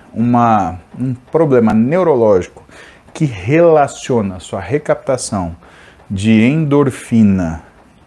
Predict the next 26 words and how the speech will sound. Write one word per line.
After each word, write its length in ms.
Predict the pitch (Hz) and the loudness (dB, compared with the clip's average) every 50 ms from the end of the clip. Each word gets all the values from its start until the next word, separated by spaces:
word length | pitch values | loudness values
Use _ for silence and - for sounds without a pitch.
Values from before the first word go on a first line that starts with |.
| _ - | _ -4
e 180 | 117 131 143 | -2 0 0
de, 460 | 135 117 101 98 101 101 98 92 82 - _ - _ - _ _ _ _ - _ - | 0 -2 -4 -2 -2 0 0 -2 -4 -8 _ -20 _ -20 _ _ _ _ -20 _ -8
eh, 720 | 101 98 101 101 101 98 98 98 95 95 95 92 90 90 90 87 90 82 - - _ - - | -4 -2 0 2 2 2 2 2 0 0 0 0 -2 -4 -6 -8 -10 -12 -16 -20 _ -10 -4
noradrenalina 840 | 98 110 131 147 151 139 131 135 127 120 110 101 98 95 92 90 | 0 0 2 2 2 2 2 2 2 2 0 0 -2 -4 -4 -4
e 20 | 92 | -6
adrenalina, 840 | 90 95 95 98 98 98 98 104 113 131 151 156 139 110 95 90 82 - - _ _ - _ _ _ _ | -6 -6 -4 -4 -4 -2 0 0 0 0 0 0 0 -2 -2 -4 -8 -14 -20 _ _ -20 _ _ _ _
pode 220 | - 127 123 123 - | -2 -2 0 0 -2
ser 200 | - - 95 92 | -4 -6 -4 -2
que 120 | - 147 | -2 -4
sim. 260 | 139 - - 95 82 82 - _ _ _ - - - - - - _ _ _ - | -4 -4 -8 -10 -10 -10 -14 _ _ _ -20 -20 -20 -20 -20 -20 _ _ _ -4
Agora, 500 | - 131 139 131 120 101 82 80 - - _ _ _ _ - _ _ _ _ _ - - _ _ _ _ - _ - - - _ _ | -2 -2 0 2 2 0 0 -2 -6 -14 _ _ _ _ -20 _ _ _ _ _ -20 -20 _ _ _ _ -20 _ -20 -20 -20 _ _
se 220 | - - - - | -12 -6 -2 0
é 20 | 120 | 0
uma 160 | 135 156 156 | 0 0 -2
questão 340 | - - 139 - - 127 117 | -2 -2 -4 -2 0 0 0
de 220 | 110 107 107 - - | 2 0 -2 -4 -4
hábito, 400 | - 110 117 131 131 - - 120 | -2 -2 -2 -2 -2 -8 -10 -12
Cris, 440 | - - 107 104 87 - - - - - - _ _ - | -8 -6 -6 -6 -6 -8 -14 -20 -20 -20 -20 _ _ -20
esquece. 540 | - - - - - 95 80 - - - - | -20 -14 -4 -2 0 0 0 -2 -10 -18 -18
Você 140 | - - 104 | -12 -6 -6
vai 80 | 104 | -6
tomar 280 | 104 - 123 123 139 156 | -4 -4 -4 -2 -2 -2
o 20 | |
remédio 320 | 147 147 135 131 139 143 143 | -2 -2 -2 -2 -2 -4 -4
e 20 | |
comer 260 | - 165 156 117 - | -6 -6 -6 -6 -6